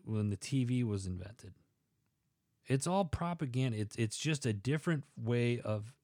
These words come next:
of doing it. It's more advanced than it was in the past. That's it, people. Make the decision to come up with your own conclusions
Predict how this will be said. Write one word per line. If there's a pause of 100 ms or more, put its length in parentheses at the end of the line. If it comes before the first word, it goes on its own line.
(320)
of
doing
it.
It's
more
advanced
than
it
was
in
the
past. (320)
That's
it,
people. (440)
Make
the
decision (800)
to
come
up
with
your
own
conclusions